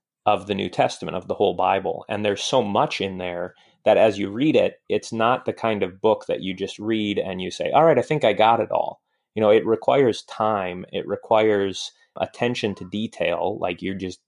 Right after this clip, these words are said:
uh, showed for us. You know, it's not only a rainbow, but it's a rainbow that is also, um, the color of emeralds. And so there's, there's so much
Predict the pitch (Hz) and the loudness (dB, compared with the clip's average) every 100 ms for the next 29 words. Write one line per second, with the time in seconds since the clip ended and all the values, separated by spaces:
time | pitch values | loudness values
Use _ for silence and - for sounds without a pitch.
0 | _ _ 95 92 - 143 135 - 90 87 | _ _ -6 -6 0 2 2 0 0 2
1 | 92 - - - - _ - 104 98 127 | -2 -6 -16 -20 -20 _ 0 0 2 2
2 | 120 113 127 107 98 104 123 110 95 92 | 6 6 6 4 4 4 4 4 2 4
3 | 98 98 - - 107 113 117 113 107 101 | 2 0 -4 -4 0 0 2 2 2 4
4 | 104 - 110 107 107 107 110 107 101 - | 0 0 0 2 2 2 2 2 2 -2
5 | _ _ _ - 107 101 101 - 113 110 | _ _ _ -4 -2 -2 -6 0 2 4
6 | 104 95 - 113 120 98 87 - 127 - | 0 -2 -6 -4 -2 -2 -4 -6 -14 -18
7 | - - 107 98 113 104 101 101 98 - | -14 -6 -6 0 2 4 4 0 -2 -8
8 | - 107 98 - - 139 104 107 113 - | -10 -6 -4 -4 -2 -2 0 0 0 -4
9 | - | -14